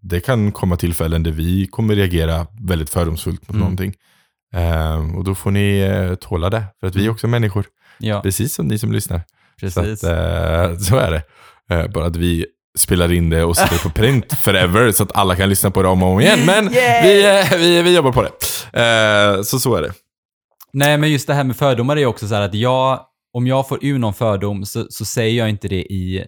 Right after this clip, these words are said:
Speaker 2: någon, eh, taskig men-, alltså så här, alltså taskighet. Jag menar inget illa med det. Utan det handlar bara om att jag kanske inte vet om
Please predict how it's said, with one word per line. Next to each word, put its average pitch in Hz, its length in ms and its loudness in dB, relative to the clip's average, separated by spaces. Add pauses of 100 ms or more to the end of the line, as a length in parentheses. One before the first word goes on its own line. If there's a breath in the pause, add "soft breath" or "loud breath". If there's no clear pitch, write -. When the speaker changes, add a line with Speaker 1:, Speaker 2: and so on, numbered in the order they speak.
Speaker 2:
någon, 95 360 -4
eh, - 840 -20
taskig 104 400 -4
men-, 104 240 -2
alltså 104 200 -6
så 113 120 -4
här, 92 120 0
alltså 101 240 -6
taskighet. 110 600 -4
Jag 107 120 -4
menar 110 300 0
inget 98 160 -2
illa 101 260 -4
med 92 220 -2
det. 101 200 -10 (160)
Utan 101 260 -2
det 110 60 0
handlar 107 280 -2
bara 98 240 0
om 95 100 -2
att 92 200 -4
jag 98 240 -4
kanske 113 200 -4
inte 92 140 -6
vet 117 320 -4
om 127 340 -4